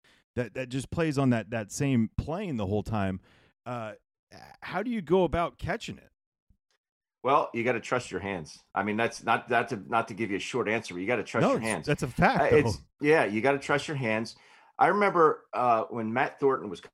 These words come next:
Speaker 2: coming up with the Mariners,
Speaker 1: Oh.
Speaker 2: and Matt was, had an unbelievable, great big league career, big left-handed pitcher.
Speaker 1: Great dude.
Speaker 2: Uh,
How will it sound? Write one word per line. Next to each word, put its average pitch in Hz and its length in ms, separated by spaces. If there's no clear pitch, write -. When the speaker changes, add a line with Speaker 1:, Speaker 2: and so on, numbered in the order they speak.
Speaker 2:
coming 101 160
up - 100
with 95 80
the 85 60
Mariners, 85 600
Speaker 1:
Oh. 90 60
Speaker 2:
and 95 160
Matt 120 280
was, 104 260
had 92 160
an 80 140
unbelievable, 110 480
great 101 280
big 101 160
league 101 160
career, 92 240
big 104 280
left-handed 113 500
pitcher. 90 460
Speaker 1:
Great 139 280
dude. 101 140
Speaker 2:
Uh, 85 400